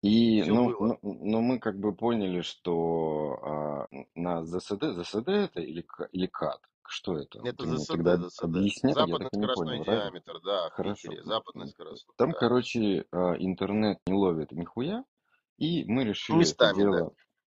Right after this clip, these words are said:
Speaker 1: это дело как бы з-, э, в общем, плюнули и решили просто съехать и слушать свой под-, подкаст. Вот, вот такие мы еба-, ебанько.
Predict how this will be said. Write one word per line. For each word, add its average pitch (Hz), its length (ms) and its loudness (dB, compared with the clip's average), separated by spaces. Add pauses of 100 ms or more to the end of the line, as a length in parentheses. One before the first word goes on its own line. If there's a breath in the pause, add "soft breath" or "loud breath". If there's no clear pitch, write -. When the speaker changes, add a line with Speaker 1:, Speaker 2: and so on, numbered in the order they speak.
(500)
Speaker 1:
это 78 240 -6
дело 80 320 0
как 71 180 -10
бы 71 180 -4
з-, 69 240 -12
э, - 60 -10
в - 1160 -16
общем, - 280 -10
плюнули 107 480 0
и 92 540 0
решили 117 300 2
просто 123 340 0
съехать - 560 -4
и - 20 -18
слушать - 400 -10
свой 92 160 -4
под-, - 220 -14 (100)
подкаст. - 400 -10 (140)
Вот, 123 160 -2
вот 117 160 -8
такие - 320 -6
мы 78 100 -2
еба-, 71 240 -6
ебанько. 80 640 -4